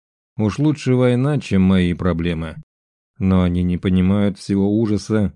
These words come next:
который скрывается в этом слове. Оно такое короткое,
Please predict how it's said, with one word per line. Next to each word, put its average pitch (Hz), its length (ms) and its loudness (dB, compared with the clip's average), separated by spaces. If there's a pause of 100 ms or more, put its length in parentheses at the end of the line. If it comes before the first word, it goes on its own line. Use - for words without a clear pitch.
который 95 440 0
скрывается 92 800 0
в 87 80 0
этом 87 260 -4
слове. 82 460 -6 (580)
Оно 104 240 2
такое 104 320 0
короткое, 101 760 0